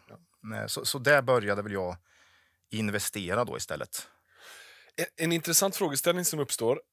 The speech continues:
Speaker 1: vilket också relaterar till vart vi står just nu, är, är ju så här, m-, måste man som investerare gå igenom ett sånt delprov? En del av mig kan ju känna att man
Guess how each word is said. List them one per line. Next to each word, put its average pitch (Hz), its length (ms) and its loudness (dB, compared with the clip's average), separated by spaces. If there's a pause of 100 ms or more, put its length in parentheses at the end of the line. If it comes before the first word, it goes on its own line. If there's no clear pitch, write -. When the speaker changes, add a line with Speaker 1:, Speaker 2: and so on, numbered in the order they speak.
(180)
Speaker 1:
vilket 131 280 0
också 123 200 2
relaterar 117 420 6
till 123 420 -4
vart 120 180 2
vi 113 60 -4
står 110 200 0
just 110 140 -4
nu, 135 160 2
är, 107 180 4
är 139 100 6
ju 117 180 2
så 117 140 -2
här, 110 80 2
m-, 135 160 -6 (160)
måste 160 600 0
man 190 200 0
som 170 160 -2
investerare 139 420 2
gå 113 140 -4
igenom 135 280 -2
ett 143 100 -2
sånt 101 220 -2
delprov? 98 480 -6 (340)
En 143 100 -2
del 190 200 4
av 185 80 6
mig 147 100 0
kan 151 100 -4
ju 135 40 0
känna 123 200 -2
att 101 80 -8
man 123 140 0